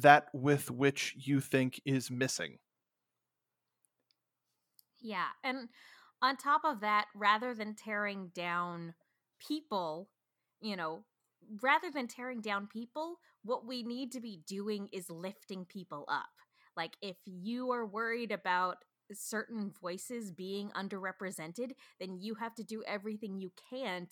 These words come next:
Speaker 2: to lift those people up. And this isn't just, I, I'm not just talking about people in the L G B T Q A, Q I A community. I mean, like, all minorities, like, Native representation,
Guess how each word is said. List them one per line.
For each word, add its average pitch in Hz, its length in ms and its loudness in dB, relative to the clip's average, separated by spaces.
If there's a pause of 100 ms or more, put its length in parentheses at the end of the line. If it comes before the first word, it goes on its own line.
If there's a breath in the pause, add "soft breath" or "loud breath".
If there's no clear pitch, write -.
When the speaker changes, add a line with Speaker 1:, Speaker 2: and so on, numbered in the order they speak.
Speaker 2:
to 175 80 -14
lift 180 640 -8
those 175 420 -6
people 170 400 -10
up. 143 200 -4 (400 soft breath)
And 185 100 -6
this 214 140 -4
isn't 294 260 -6
just, 233 340 -4 (140)
I, 240 180 6
I'm 262 120 4
not 285 180 4
just 254 180 -4
talking 226 260 -2
about 175 260 -4
people 208 240 -6
in 185 80 -6
the 175 140 -8
L 185 100 -6
G 180 100 -10
B 175 140 -12
T - 260 -16
Q 165 200 -10
A, 170 140 -10 (300)
Q 226 160 -2
I 185 100 0
A 208 380 -2
community. 180 420 -6
I 196 120 -6
mean, 196 260 -6
like, 196 240 -4 (400 soft breath)
all 285 180 12
minorities, 175 680 -4
like, 175 160 -8
Native 220 360 -2
representation, 196 920 -8